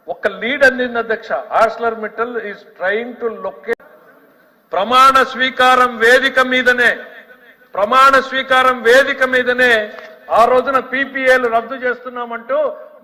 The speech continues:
మొత్తం ఎనర్జీ రంగాన్ని కుప్పకూల్చినటువంటి నాటి పాలకుల్ని చూసి ఇవాళ ప్రభుత్వం, ప-, ఇన్వెస్టర్లు భయపడతా ఉన్నారు అధ్యక్ష.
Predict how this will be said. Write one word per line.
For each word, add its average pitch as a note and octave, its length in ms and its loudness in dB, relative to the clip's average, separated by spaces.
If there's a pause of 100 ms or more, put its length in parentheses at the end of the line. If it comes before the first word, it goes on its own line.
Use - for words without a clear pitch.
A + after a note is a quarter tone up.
(100)
మొత్తం C4+ 600 -4
ఎనర్జీ B3 460 -4
రంగాన్ని C4+ 540 -4
కుప్పకూల్చినటువంటి D4 1160 -2
నాటి B3 260 -6
పాలకుల్ని D4+ 760 -2
చూసి D#4 220 -10 (300)
ఇవాళ C4+ 260 -2
ప్రభుత్వం, B3+ 520 -10 (240)
ప-, A3 240 -4
ఇన్వెస్టర్లు B3+ 440 -4
భయపడతా A#3 540 -6
ఉన్నారు A3+ 160 -8
అధ్యక్ష. G#3+ 280 -12